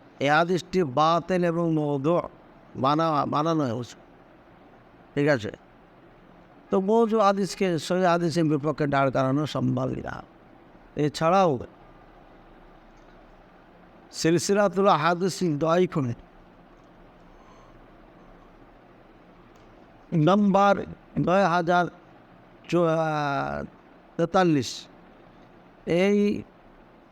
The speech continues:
সিলসিলাতুল আহাদিস দাইফা নো-, মোতালা করলে এটা স্পষ্ট হয়ে যাবে এই হাদিস সম্পর্কে। আমিন জোরে না আসতে, প্রথমে ঝগড়া নেই,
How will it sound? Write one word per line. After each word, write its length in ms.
সিলসিলাতুল 720
আহাদিস 500
দাইফা 580
নো-, 460
মোতালা 460
করলে 340
এটা 200
স্পষ্ট 360
হয়ে 220
যাবে 200
এই 80
হাদিস 260
সম্পর্কে। 420
আমিন 440
জোরে 460
না 180
আসতে, 320
প্রথমে 360
ঝগড়া 280
নেই, 280